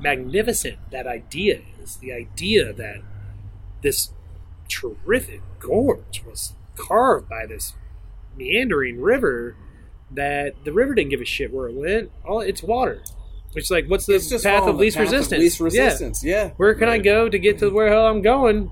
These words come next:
Speaker 1: Least resistance.
Speaker 2: I had that experience in the Red River Gorge this past weekend, and I feel like it takes leaving, it, it takes leaving Kentucky to really,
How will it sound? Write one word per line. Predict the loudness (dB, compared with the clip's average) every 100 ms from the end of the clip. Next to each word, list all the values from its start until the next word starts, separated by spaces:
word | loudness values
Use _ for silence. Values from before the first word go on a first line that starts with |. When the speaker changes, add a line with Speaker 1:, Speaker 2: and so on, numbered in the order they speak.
| -2
Speaker 1:
Least | 0 2
resistance. | 0 -2 -2 -2 -2 -4 -6
Speaker 2:
I | -2
had | -2 -2
that | -2
experience | -4 -2 -2 -2 -6
in | -6
the | -4
Red | -4 -2
River | -4 -6 -6
Gorge | -4 -4 -4 -6 -10 -16 -18 -18 -18 -18 -6
this | -6 -4
past | -6 -6 -6
weekend, | -6 -6 -6 -6 -8 -10
and | -8 -6
I | -8
feel | -6 -6
like | -6 -12
it | -12
takes | -8 -8 -10 -8
leaving, | -6 -6 -10 -10 -12 -16 -20 -20 -20 -20 -6
it, | 0 0
it | 0 -2
takes | -4 -8 -10
leaving | -8 -8 -6 -8 -8
Kentucky | -10 -14 -8 -8 -8 -12 -12
to | -14 -16 -16 -16
really, | -10 -6 -4 -2 -4 -4 -8